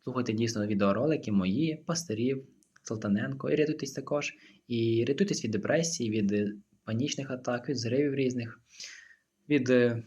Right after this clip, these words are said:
с-, там, якогось зла, переліку. Переходьте на сторону світла, добра, де є спокій, де є любов, де є дійсно однодумці.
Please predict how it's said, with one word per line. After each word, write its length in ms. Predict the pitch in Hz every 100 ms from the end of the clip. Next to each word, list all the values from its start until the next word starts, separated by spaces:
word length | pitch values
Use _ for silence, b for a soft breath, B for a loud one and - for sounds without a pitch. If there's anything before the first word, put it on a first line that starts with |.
| - -
с-, 200 | - _ -
там, 380 | 113 110 107 - - _ - - _ _ _
якогось 320 | - 123 117
зла, 180 | 110 131
переліку. 640 | 131 113 131 139 - 120 113 - _ _ _ _ _ _ - -
Переходьте 400 | 139 139 175 135
на 100 | 110
сторону 360 | 110 120 113 104
світла, 220 | 135 113
добра, 480 | 101 98 - 151 - _ B B B B -
де 120 | 117
є 320 | 113 113 110
спокій, 460 | - - 127 139 120
де 120 | 104
є 60 | 104
любов, 420 | 98 92 139 135
де 140 | 110
є 220 | 107 104 104
дійсно 320 | 127 127 107
однодумці. 720 | 107 104 131 143 - 120